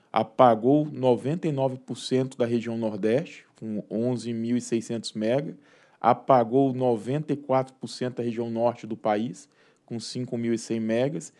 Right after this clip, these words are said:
E por atuação da proteção do sistema erac, para que o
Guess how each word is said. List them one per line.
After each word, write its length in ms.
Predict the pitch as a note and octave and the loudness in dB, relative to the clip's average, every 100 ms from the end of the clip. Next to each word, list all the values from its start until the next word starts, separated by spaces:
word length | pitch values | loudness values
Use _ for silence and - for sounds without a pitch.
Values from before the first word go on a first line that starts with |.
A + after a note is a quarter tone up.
| - - _ | -20 -20 _
E 100 | B2 | 0
por 380 | C3 - D#3+ F#3 | 0 0 2 8
atuação 1000 | D#3+ C#3 - _ - D#3 D3 C3 C#3 B2+ | 8 6 -6 _ -2 4 4 4 -2 0
da 120 | B2 | 0
proteção 800 | A2+ B2 B2+ A#2+ A2 - C3+ D3 | 2 2 2 2 0 0 0 0
do 100 | B2+ | -2
sistema 440 | A2+ - - A#2 A2+ | -10 -14 -6 -4 0
erac, 500 | G#2+ A#2 D#3 - - _ _ _ _ _ | 2 2 0 -4 -20 _ _ _ _ _
para 160 | A2 | -4
que 160 | A2 A#2 | -2 -4
o 240 | A2 G#2+ | -4 -4